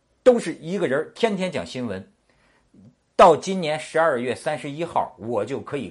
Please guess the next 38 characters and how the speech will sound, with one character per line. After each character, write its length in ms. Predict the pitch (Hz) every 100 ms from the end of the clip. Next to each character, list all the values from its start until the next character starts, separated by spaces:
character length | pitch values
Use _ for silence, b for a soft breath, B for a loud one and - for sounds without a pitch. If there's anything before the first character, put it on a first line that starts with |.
| -
告 220 | 156 98
慰 180 | 127 95
自 180 | - 165
己 220 | 107 80
说， 360 | - 139 139 - b b b -
好 260 | - 123
不 140 | 160 214
好， 440 | 90 92 127 -
大 160 | - 95
家 180 | 147 151
说 160 | 117
了 60 | 101
算。 200 | 113 82 - b b -
但 140 | 170
是 160 | 135 156
我 340 | 139 151 143
这 140 | 202
个 80 | 165
劳 240 | 135 156 240
动 220 | 254 - -
告-， 180 | 233 151 131 -
告 180 | 233 147
慰 200 | 160 143
我 160 | 113
自 180 | 113 196
己， 220 | 113 85
就 120 | 160
是 280 | 113 113 92 B B 165
我 160 | 151
绝 340 | - 127 147 208
对 220 | 269 -
创 260 | - 123
造 160 | 95 92
了 80 | 82
一 160 | 78
个 100 | 85
奇 260 | 78 - 78
迹。 260 | 76 80